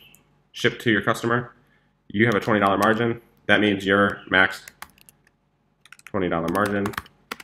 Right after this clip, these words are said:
equals your max C P P, okay? So with A O B and upsells and stuff, you should have, like, a twenty-four dollar margin with, with margin with A O B. Very simple.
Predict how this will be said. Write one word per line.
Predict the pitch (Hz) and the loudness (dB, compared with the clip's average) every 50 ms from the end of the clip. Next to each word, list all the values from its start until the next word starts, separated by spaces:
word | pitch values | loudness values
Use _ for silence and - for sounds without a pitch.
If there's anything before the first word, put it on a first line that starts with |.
| - - - | -20 -10 -6
equals | - 95 90 - 87 85 85 - | -4 -4 -2 0 -2 -2 -2 -2
your | 90 85 | -2 0
max | 85 85 85 85 85 - - - - - - - _ _ _ _ _ _ _ _ _ _ _ - - - - - - - - - | 2 2 2 2 2 0 -4 -10 -16 -18 -20 -20 _ _ _ _ _ _ _ _ _ _ _ -12 -8 -8 -10 -10 -10 -14 -20 -20
C | - - 87 82 | -10 -8 -8 -8
P | - 85 | -6 -6
P, | 76 78 - - - _ - - | -6 -6 -8 -8 -10 _ -4 -2
okay? | 101 117 - - - - - - - - - - _ | -2 -2 -4 -8 -18 -20 -20 -20 -20 -20 -20 -20 _
So | - - 120 107 | 0 4 4 6
with | 101 113 131 - | 6 6 4 4
A | - 107 117 | 6 6 6
O | 113 104 | 6 6
B | 101 107 104 104 104 - | 4 4 2 2 2 2
and | - 87 90 90 92 90 90 90 87 85 85 - - - _ _ | 2 2 2 4 4 2 2 2 0 -2 -4 -6 -12 -20 _ _
upsells | - 87 92 - - 101 95 90 87 | -4 -4 -2 0 2 2 2 2 0
and | 98 90 | -2 -2
stuff, | - - 92 87 - | 0 0 0 0 -2
you | 90 87 | -6 -6
should | - 92 87 | -4 -4 -2
have, | 90 82 82 | -2 -2 -2
like, | 90 87 82 | -2 -4 -6
a | - | -8
twenty-four | - - 85 78 76 - - - | -8 -8 -6 -6 -6 -6 -6 -4
dollar | - 82 92 92 | -2 -2 -2 -2
margin | 87 90 90 92 92 90 - - - - _ - _ _ _ - - - - - - - - - - - - - _ _ _ _ _ _ _ _ _ | -2 -2 -2 -4 -6 -8 -10 -14 -20 -20 _ -20 _ _ _ -20 -16 -14 -14 -14 -14 -20 -20 -20 -20 -20 -20 -20 _ _ _ _ _ _ _ _ _
with, | - - - - - - - | -6 -6 -6 -6 -10 -10 -6
with | - 80 - - - - - - _ _ - _ | -6 -6 -6 -6 -10 -16 -20 -20 _ _ -18 _
margin | - 67 - - 65 65 67 69 67 65 65 64 60 64 57 60 60 58 58 55 53 50 53 - - - 73 73 - - - - - - | -10 -8 -8 -6 -6 -6 -6 -6 -6 -6 -8 -8 -8 -8 -8 -8 -8 -8 -10 -10 -10 -12 -12 -12 -10 -10 -10 -10 -10 -12 -12 -14 -14 -12
with | 67 - - - - - - - - - - - | -10 -8 -6 -8 -8 -10 -10 -16 -20 -12 -8 -6
A | 60 - | -6 -6
O | - | -6
B. | - - - - - - - - - _ _ _ _ | -6 -8 -10 -10 -12 -16 -18 -20 -20 _ _ _ _
Very | 104 101 98 | 4 4 4
simple. | 95 95 85 - - | 2 0 -4 -8 -10